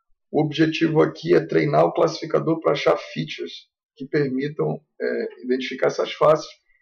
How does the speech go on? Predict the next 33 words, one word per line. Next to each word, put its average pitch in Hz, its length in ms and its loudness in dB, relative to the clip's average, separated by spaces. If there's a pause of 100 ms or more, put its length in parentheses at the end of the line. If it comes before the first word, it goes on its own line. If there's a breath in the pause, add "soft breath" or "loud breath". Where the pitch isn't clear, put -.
(200)
E - 100 -2
depois 180 440 4
eu 185 120 6
vou 165 160 2
usar 156 160 6
o 151 140 6
truque 139 260 -6
de 127 100 -8
escalar 131 520 4 (280)
aqueles 123 320 -6
retângulos, 131 640 -2
as 127 140 -2
features, - 520 -8 (360)
pra 143 140 2
achar - 240 2
essas - 280 0
faces 76 460 0
em 151 80 -4
diferentes - 640 -4 (120)
resoluções 131 600 -2
numa 139 160 -2
dada 135 220 -2
imagem. 135 420 -8 (840)
E - 80 2
aqui 151 220 0
tá 170 140 0
sendo 170 360 -4
enfatizado 160 560 2
que 170 60 0
há 147 100 4 (220)
muita 151 240 -2
variação 156 640 2
aqui 143 400 -8